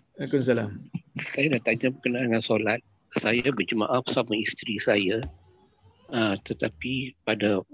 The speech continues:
Speaker 2: ah, tengah-tengah solat, saya terbatal wuduk. Saya tinggalkan tempat solat. Jadi, macam manakah status isteri saya? Adakah dia sambung ataupun dia tinggalkan, ah,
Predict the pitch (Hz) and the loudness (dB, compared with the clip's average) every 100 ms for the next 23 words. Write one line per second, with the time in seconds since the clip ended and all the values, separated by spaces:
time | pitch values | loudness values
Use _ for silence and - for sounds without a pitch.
0 | - 113 101 - 104 - - 104 95 107 | -2 2 2 0 -2 -2 -2 0 2 4
1 | 131 - - 104 - 101 98 - 101 98 | 2 0 -2 -2 -2 -2 -2 2 2 2
2 | - 98 92 95 - _ _ _ _ _ | 0 0 2 0 -2 _ _ _ _ _
3 | - 113 - 107 113 104 - 131 - - | 2 2 4 0 2 0 0 -2 -2 -2
4 | - 127 101 131 - _ _ - 95 117 | 0 2 2 2 0 _ _ -4 -2 0
5 | 117 - - 107 104 - 117 - 104 - | 0 0 2 2 2 0 -4 -2 -4 -2
6 | 101 104 95 - - 107 92 101 98 98 | -4 -4 -6 -8 -2 2 4 4 2 0
7 | 90 92 98 101 113 156 - 98 - 117 | 0 0 -2 0 -4 -4 -6 -8 -4 -2
8 | 107 101 - _ _ - _ _ - 95 | -2 -4 -10 _ _ -20 _ _ -6 -4
9 | 104 104 98 - 101 98 98 95 95 98 | -2 0 -2 0 2 2 0 -2 -2 -4